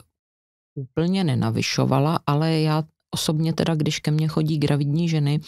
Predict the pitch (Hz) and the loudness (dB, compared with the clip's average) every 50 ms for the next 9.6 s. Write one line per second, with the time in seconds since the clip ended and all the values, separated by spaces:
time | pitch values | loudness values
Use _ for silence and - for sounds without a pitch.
0 | - - - - - - - 135 - - - 139 139 143 139 127 147 143 139 127 | -10 -12 -10 -10 -8 -4 -2 -2 -2 -2 -2 -2 0 0 0 0 0 0 0 2
1 | 123 123 131 135 131 131 - 131 117 - - - 117 - _ - - - - - | 2 2 0 0 0 -2 -2 -2 -2 0 -2 -2 -4 -6 _ -16 -14 -12 -10 -10
2 | - - - 127 131 - - 151 151 175 165 151 160 156 - 170 170 175 175 170 | -8 -2 0 0 0 0 0 0 0 0 0 0 0 0 0 0 0 0 0 0
3 | 156 160 165 160 - - 160 160 156 160 170 165 165 160 151 147 143 - - - | 0 0 0 0 -2 -2 -2 0 0 0 0 2 2 2 0 0 -2 -4 -4 -6
4 | 160 - - - 165 151 - - - 113 - - - 147 151 - - 156 156 - | -6 -4 -2 -2 -2 -4 -2 -2 -2 -2 -2 -2 -4 -4 -2 -2 -2 -2 -2 -2
5 | - 147 147 143 151 - 165 156 - 170 156 - 151 123 - - 151 147 147 160 | -2 0 0 0 0 -2 -2 -2 -2 -2 -2 -2 -2 -2 -2 0 0 0 0 0
6 | 165 170 147 139 131 - - - 160 160 147 147 151 147 139 - - 143 139 - | 0 0 0 0 0 -2 -2 -2 -2 -2 0 0 0 0 0 0 0 -2 -2 0
7 | - 151 151 - 156 - 147 - - 151 147 151 156 160 160 156 143 139 143 151 | -2 -2 -2 -2 -2 -2 -2 0 0 0 0 0 0 0 0 0 0 0 0 -2
8 | - - - 147 151 151 151 147 - - - - 127 - 147 147 151 156 151 143 | -2 -2 -2 0 0 0 0 0 -2 -4 -4 -4 -4 -2 0 0 0 0 0 -2
9 | 143 - 156 151 165 151 135 123 127 139 - | -2 -2 -2 -2 0 0 0 0 0 0 -4